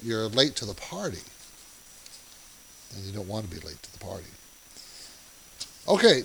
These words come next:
do you know what conventional wisdom is when it comes to planning your retirement? Okay, really what it is, is, uh,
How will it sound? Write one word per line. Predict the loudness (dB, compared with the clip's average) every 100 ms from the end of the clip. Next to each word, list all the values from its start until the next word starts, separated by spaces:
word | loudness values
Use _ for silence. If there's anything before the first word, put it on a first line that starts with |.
| 2
do | 4
you | 8
know | 8
what | 8 6
conventional | 4 2 4 4 4 2 6
wisdom | 6 6 4 0
is | 4 8 8 6
when | 4 0
it | 0
comes | 0 0
to | 0
planning | 2 2 2 2
your | 0
retirement? | -2 0 0 -2 -4 -8 -10 -18 -18 -16 -14 -16 -16 -16 -4
Okay, | -4 -2 -6 -8 -20 -20 -10 -8 -4
really | 6 10 12
what | 12 10
it | 8
is, | 10 12 10 8
is, | 2 0 -4 -10 -8
uh, | -8